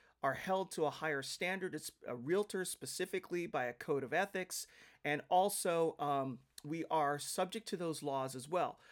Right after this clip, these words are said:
And there are ways for you to report if you're working with somebody who has not, um, treated you fairly based on fair housing laws,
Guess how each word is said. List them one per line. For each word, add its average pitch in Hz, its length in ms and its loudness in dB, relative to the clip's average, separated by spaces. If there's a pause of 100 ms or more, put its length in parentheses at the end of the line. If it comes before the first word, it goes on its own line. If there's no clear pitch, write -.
(160)
And 147 140 -2
there 170 180 4
are 208 240 6
ways 175 600 0
for 147 100 -6
you 143 220 -2
to 156 60 0
report 185 580 4 (260)
if 143 160 -6
you're 156 100 0
working 160 380 0
with 180 100 -4
somebody 143 600 -2 (300)
who 151 200 0
has 120 240 0
not, 151 420 -2 (100)
um, 123 220 -2
treated 175 440 -6
you 180 80 -6
fairly 165 580 -2
based 147 340 -4
on 117 120 -6
fair 143 300 -2
housing 165 440 -4
laws, 151 520 0